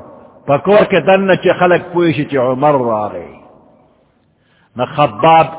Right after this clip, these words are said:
ابن الارت رضی الله تعالی عنہ په کور کې یو ګوټ کې چته پټ شو.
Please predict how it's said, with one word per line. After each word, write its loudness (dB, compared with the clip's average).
ابن -4
الارت 2
رضی 0
الله 0
تعالی -2
عنہ -2
په -4
کور -4
کې -12
یو -6
ګوټ -8
کې -12
چته -12
پټ -10
شو. -20